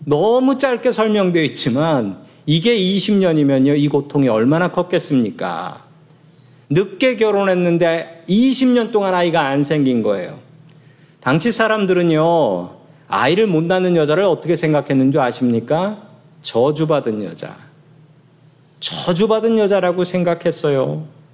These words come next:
그러면 남자는 어떻게 했냐면요. 이 여자는 저주를 받아서 아이를 못 낳는 거니까 나는 당당하게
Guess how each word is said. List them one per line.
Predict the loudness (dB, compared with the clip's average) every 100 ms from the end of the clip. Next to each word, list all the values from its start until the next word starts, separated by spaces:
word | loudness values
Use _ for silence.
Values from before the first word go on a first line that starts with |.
| -20 _ _ _ _ _ _ _ _ _ _ _ _ -6
그러면 | -2 0 0 2
남자는 | 0 0 0 0 2
어떻게 | -2 0 -2
했냐면요. | 2 2 2 2 2 0 0
이 | 0 0
여자는 | 0 -2 -2 -4
저주를 | -2 0 0 0 0
받아서 | 0 -2 -2 -2 0
아이를 | 0 0 0
못 | 0 2
낳는 | 2 2 0 0
거니까 | -4 -2 -2
나는 | 0 0 0 -4
당당하게 | -2 0 2 2 0 -2 -2 0 0 -2